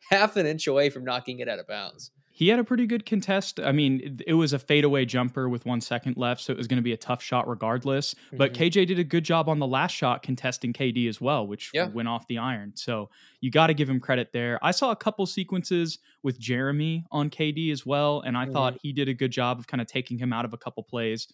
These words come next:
Speaker 2: You know, that's just a
Speaker 1: Yeah.
Speaker 2: handful there. Obviously, like you said, K D <laughs> still went out there and was K D. Um,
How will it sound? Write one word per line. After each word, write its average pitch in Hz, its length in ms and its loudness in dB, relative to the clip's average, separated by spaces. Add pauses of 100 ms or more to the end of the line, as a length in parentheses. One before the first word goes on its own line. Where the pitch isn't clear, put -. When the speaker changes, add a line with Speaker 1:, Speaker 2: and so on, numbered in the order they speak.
(280)
Speaker 2:
You 123 60 -2
know, 107 100 -2
that's 110 160 -8
just - 220 -6
a 123 40 -2
Speaker 1:
Yeah. - 40 -8
Speaker 2:
handful 117 480 0
there. 107 320 -4 (240)
Obviously, 120 480 0
like 120 240 0
you 127 100 -4
said, 113 360 -2
K 151 200 6
D 147 180 4
<laughs> - 0 -
still 151 500 4 (260)
went 185 180 8
out 151 240 4
there 143 160 6
and 139 80 2
was 131 140 0
K 139 260 0
D. 120 320 -2 (240)
Um, 107 360 -2